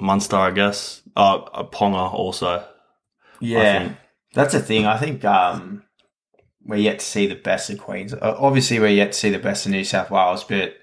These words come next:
Speaker 2: if, uh, Ponga does play and he's, um, a hundred percent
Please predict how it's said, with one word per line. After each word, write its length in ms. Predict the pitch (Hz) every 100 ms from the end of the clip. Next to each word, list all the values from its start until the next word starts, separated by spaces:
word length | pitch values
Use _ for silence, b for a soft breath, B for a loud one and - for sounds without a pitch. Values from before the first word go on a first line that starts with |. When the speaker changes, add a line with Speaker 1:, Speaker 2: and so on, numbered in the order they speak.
| b b b b
Speaker 2:
if, 300 | 107 107 101
uh, 280 | 107 98 95
Ponga 220 | - 110 95
does 180 | 92
play 300 | 92 - 92
and 80 | 92
he's, 480 | 92 95 - - - -
um, 500 | - 87 - - -
a 80 | -
hundred 260 | 101 101
percent 480 | 98 98 101 92 82